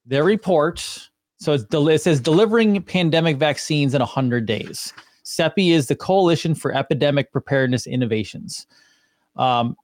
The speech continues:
now, cepi works with the U S government, and the Disease X, uh, there was a D-, Disease X bill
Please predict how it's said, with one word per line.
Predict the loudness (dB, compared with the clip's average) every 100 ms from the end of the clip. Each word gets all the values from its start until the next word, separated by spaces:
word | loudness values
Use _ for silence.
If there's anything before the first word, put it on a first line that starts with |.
| -6
now, | -2 -2
cepi | -4 -2 0 0 0 0
works | 0 2 2 0 -6 -10 -12 -16 _ _ _ _
with | 0 2
the | 2
U | 4 2
S | 0
government, | -2 0 0 -2 -8 -14 -16 -18 _ _ _ _ _
and | -2 -2 -2
the | 0
Disease | 0 2 2 2
X, | 0 -2 -2 -6 -8 -10 -14 _ _ _ -4
uh, | 0 0 0 -4 -2
there | 0
was | 2
a |
D-, | 0 0 0 0
Disease | 0 2 2 2
X | -2 -4
bill | -6 2 2 2 0 -4